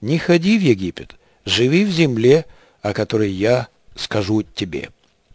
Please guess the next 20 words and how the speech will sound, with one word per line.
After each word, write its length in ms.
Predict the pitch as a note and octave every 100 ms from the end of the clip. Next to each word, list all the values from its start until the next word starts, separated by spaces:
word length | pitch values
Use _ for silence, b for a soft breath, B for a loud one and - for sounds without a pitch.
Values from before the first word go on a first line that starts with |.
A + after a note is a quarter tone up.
| -
Почему 460 | - F#3+ - A3 F3
Бог, 400 | A2+ D3+ F3 F2+
друзья, 420 | F2 G2 G#2 G#2+
упоминает 760 | F2+ - G2+ A2 C3+ D#3+ C3+ - -
здесь 440 | F#2 G2 A#2 - -
Египет? 560 | G#2+ F#2 E2 - - _ _ _ _ _ B B
Потому 400 | - G2+ A#2+ B2
что 240 | - - G#2
туда 480 | G#2 G2+ C3 C3+ - b b
во 140 | F#2 F#2
время 380 | G2+ G2+ F2
голода 560 | E2 A2+ D3+ F#2+ C#2 - b b b b
по 120 | A2+
своей 480 | G#2+ A2 B2 D3+ D#3+
воле 460 | C#3 D3 F#2 C#2 - _ b
отправился 760 | G2 - G#2+ G2+ F#2 E2+ G2+ G2
Авраам. 400 | G2+ G2+ C2 - - _ _ _ _ - B B
А 140 | - A2
как 340 | C#3+ C3 A2
говорится, 680 | B2 B2 D3 F3+ - -